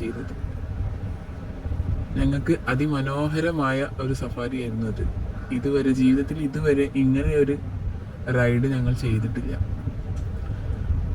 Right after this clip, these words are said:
പോകുന്ന വഴിക്കാണ് കുതിരവണ്ടിയെ കണ്ടത്. അപ്പോൾ അവർ പറഞ്ഞു പാലസ് വരെ ഞങ്ങൾ ആക്കി തരാമെന്ന്.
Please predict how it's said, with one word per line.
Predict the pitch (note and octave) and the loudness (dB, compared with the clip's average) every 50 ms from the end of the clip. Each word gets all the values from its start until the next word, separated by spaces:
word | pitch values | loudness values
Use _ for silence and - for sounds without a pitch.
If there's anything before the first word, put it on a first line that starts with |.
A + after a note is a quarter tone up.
| - - - | -2 0 2
പോകുന്ന | C#3+ C#3+ C#3+ D3+ D#3 E3 F3 E3+ | 2 4 4 4 4 2 4 4
വഴിക്കാണ് | D#3+ D#3 D3+ - D#3 D3+ D#3 D3+ | 4 2 2 2 2 4 4 4
കുതിരവണ്ടിയെ | C#3+ C#3 C3+ C3 C3 C3 C3+ C#3 D3 C#3+ - | 2 2 4 4 4 4 4 4 4 2 2
കണ്ടത്. | C3 A#2 A2 A2+ G#2+ - - - | 0 0 0 -2 -2 -2 -2 -2
അപ്പോൾ | B2+ - B2+ B2+ | -2 0 0 0
അവർ | B2+ C3 C#3+ C#3 | 0 0 -2 -2
പറഞ്ഞു | C3+ C3 B2+ C3 C3 C3 | -2 -2 -2 -2 -2 -2
പാലസ് | B2 A#2+ A#2 A#2+ A#2+ - - C#3+ | 0 0 0 0 -2 0 0 0
വരെ | C3+ B2+ C3 C3 D3+ - - - - | 0 2 0 0 -2 -4 -6 -6 -4
ഞങ്ങൾ | B2+ B2 A#2 A#2+ A#2+ A#2 | -2 -2 0 0 0 0
ആക്കി | A#2 A2 - - - - A#2+ | 0 0 0 0 0 0 0
തരാമെന്ന്. | A#2 A#2+ B2 A#2+ A#2 A#2 A2+ A#2 A2+ | 0 0 0 -2 -2 -4 -4 -4 -4